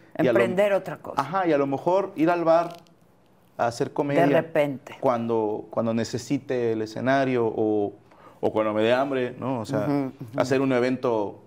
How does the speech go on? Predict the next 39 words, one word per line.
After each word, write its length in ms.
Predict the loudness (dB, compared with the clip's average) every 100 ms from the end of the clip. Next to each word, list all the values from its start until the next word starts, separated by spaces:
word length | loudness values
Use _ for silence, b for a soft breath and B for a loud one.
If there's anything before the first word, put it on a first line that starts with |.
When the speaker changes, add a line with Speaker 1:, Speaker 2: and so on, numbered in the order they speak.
| -6
Speaker 1:
cada 220 | 0 2 2
dos, 220 | 0 -4
tres 180 | -2 -2
meses 500 | -2 -2 -2 -4 -6 -14
y 100 | -8
con 200 | -2 -2
eso 200 | 0 0
vivir. 440 | 0 2 4 2 0
Ese 160 | -2
era 100 | -2
mi 80 | -2
plan 220 | 0 0 0
de 80 | 0
vida, 260 | 0 -4 -10 B B B B
porque 220 | -6 -2 2
ya 100 | 2
estaba 420 | 2 0 2 0
deshecho, 360 | -2 -6 -4 -4
estaba 280 | 0 0 0
muerto, 380 | 0 -2 -2 0
ya 120 | 0
no 100 | 0
me 120 | 0
gustaba 680 | 0 -2 0 2 2 -2 -8 B B B
todo 200 | 0 2
lo 100 | -2
que 60 | -4
estaba 200 | 2 2
alrededor 380 | 2 0 0 0
del 100 | -2
escenario. 380 | -2 -2 -2 -2
El 100 | -2
escenario, 380 | 0 2 2
te 100 | 0
lo 100 | 0
juro, 340 | 0 2 2 2
siempre 400 | 0 -4 -2
ha 40 |
Speaker 2:
Yo 60 | -2